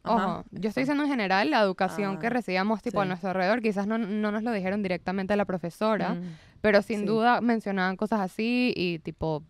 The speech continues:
Speaker 2: los adultos alrededor, como que yo me
Speaker 3: Puede
Speaker 2: acuerdo
Speaker 3: ser.
Speaker 2: perfecto de
Speaker 3: Ujú.
Speaker 2: ese misconception, sin duda.
Speaker 1: Ah, bueno, sí.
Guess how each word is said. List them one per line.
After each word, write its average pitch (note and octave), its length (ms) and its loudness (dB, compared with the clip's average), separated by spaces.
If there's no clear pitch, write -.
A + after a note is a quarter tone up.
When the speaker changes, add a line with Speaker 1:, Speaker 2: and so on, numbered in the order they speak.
Speaker 2:
los F3+ 240 0
adultos G3 460 2
alrededor, F#3+ 600 0
como F3+ 200 -8
que E3+ 140 -2
yo E3+ 140 0
me F3+ 60 0
Speaker 3:
Puede F#3 80 2
Speaker 2:
acuerdo F#3+ 200 -2
Speaker 3:
ser. F3 40 -12
Speaker 2:
perfecto E3+ 340 -2
de F3 60 0
Speaker 3:
Ujú. E3 60 2
Speaker 2:
ese E3+ 100 -2
misconception, D#3 840 -8
sin F#3 200 -4
duda. F#3 220 4
Speaker 1:
Ah, E3+ 60 -4
bueno, E3+ 240 -6
sí. D#3 300 -8